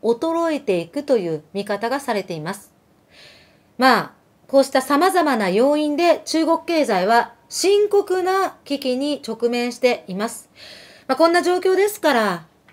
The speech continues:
世界の投資家が積極的に中国に投資しようとはなりません。今後も中国から海外にどんどん資金が流出していくでしょう。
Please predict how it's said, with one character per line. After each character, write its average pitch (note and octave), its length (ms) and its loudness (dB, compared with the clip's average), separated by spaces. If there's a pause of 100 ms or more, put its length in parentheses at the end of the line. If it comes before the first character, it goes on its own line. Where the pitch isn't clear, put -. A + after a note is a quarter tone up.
(140)
世 A4 220 2
界 A4 300 4
の B3 120 2
投 C#4+ 240 2
資 - 140 -6
家 C4+ 120 2
が B3+ 360 0
積 C4 320 0
極 C4 240 2
的 C4 240 2
に D4+ 320 -2
中 C4 340 4
国 G#3 160 -4
に C4 320 -2 (140)
投 D#4+ 320 0
資 F#4 180 -4
し - 200 -4
よ F#4 120 0
う F4 60 -6
と G4+ 80 2
は C4 100 2
な E3 140 -6
り F#3+ 100 -4
ま A3+ 140 -6
せ B3+ 180 -4
ん。 F3+ 120 -10 (760)
今 A#3+ 220 2
後 A#3 80 -2
も A#3+ 100 -2
中 B3+ 220 2
国 G#3+ 180 -2
か A3+ 140 0
ら F#3 220 0 (340)
海 C#4+ 240 4
外 G#3+ 260 0
に A#3+ 400 -4
ど F#4 300 6
ん F#4+ 180 2
ど G4+ 180 2
ん B3+ 80 -4
資 C#4 200 -8
金 A#3 280 -2
が B3+ 300 -2 (240)
流 B3 220 0
出 B3+ 200 -8
し - 120 -12
て A#3+ 120 0
い A#3 60 0
く A#3+ 120 -6
で E3+ 100 -4
し E3 120 -12
ょ F3 240 -4
う。 - 40 -20